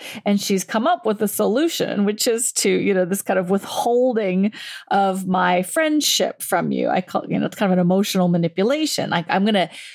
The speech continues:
manipulate you into getting you to do what I want you to do." Now, Sarah's daughter sounds like a natural born leader. Like, she comes to life when she's in charge.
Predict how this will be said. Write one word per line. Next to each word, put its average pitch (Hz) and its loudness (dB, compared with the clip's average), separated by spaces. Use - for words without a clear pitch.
manipulate 226 2
you 175 2
into 247 0
getting 220 -2
you 220 2
to 202 0
do 185 0
what 175 2
I 170 2
want 170 -2
you - -2
to - -2
do." 294 0
Now, 262 2
Sarah's 392 2
daughter 370 2
sounds 523 0
like 415 -2
a 277 2
natural 254 0
born 196 2
leader. 277 -2
Like, 254 -2
she - 0
comes 370 0
to 180 0
life 233 0
when 196 4
she's 185 0
in 156 2
charge. 311 2